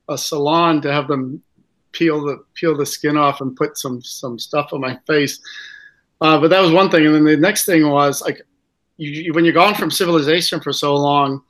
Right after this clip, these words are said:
like, I ju-, I would stand there at an A T M, uh, because you're using barter system on the boat, or maybe you had a, a credit card number or something.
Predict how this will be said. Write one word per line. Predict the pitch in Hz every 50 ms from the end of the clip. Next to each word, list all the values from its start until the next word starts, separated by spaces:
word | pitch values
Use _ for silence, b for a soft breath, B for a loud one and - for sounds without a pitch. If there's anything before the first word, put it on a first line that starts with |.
| b b b b b b b b -
like, | 156 156 165
I | 175 175 175
ju-, | 156 165 175 170 196
I | 175
would | 165 165 156
stand | - - - 190 185 202 214 196
there | 175 156 147
at | 139
an | 127 - -
A | 170 165 175
T | 170 - 170 156 -
M, | 156 160 180 151 135 127 127 - _ _ _ _ _ _ _ _ _ _ _ _ _ _ _ _ -
uh, | - 151 143 139
because | 135 160 156 - 165 160 160 151 - 165
you're | 165 160 156
using | 156 165 196 185 180 185 165 156
barter | - 156 156 170 180 185 160
system | - - 160 147 - - 165 156 143 143
on | 143 143 139
the | 139 131
boat, | 123 147 151 156 160 160 156 151
or | 147 139 135 123 131
maybe | 135 147 156 151 160 165
you | 156 147
had | 147 147 143
a, | 135 - - - _ - 160
a | 139 113 107 _ _ _ _
credit | - - 160 151 165 160 -
card | - 151 147 147 147 139 127 123 123 131
number | 143 143 139 139 139 131
or | 120 120
something. | - - 160 151 147 - 143 131 123 120